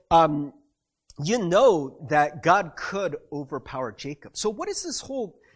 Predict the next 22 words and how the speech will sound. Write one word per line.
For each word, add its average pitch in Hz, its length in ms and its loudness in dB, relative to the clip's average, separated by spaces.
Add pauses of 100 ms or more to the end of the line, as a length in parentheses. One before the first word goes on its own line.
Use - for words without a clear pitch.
(160)
business 220 380 -2
about, 147 300 0
"Let 208 180 0
me 190 140 -4
go, 131 460 -8
for 139 100 -12
the 131 120 -12
day 131 220 -8
has 117 220 -14
broken"? 117 360 -18 (640)
So 196 420 -6 (460)
this - 220 -6
is - 140 -12
the 143 120 -2
thing. - 380 -10
Why 123 340 -8
is 285 280 -12
it - 200 -14
the 107 120 -20 (120)
day 107 440 -18 (280)
that's - 220 -20
important? - 420 -20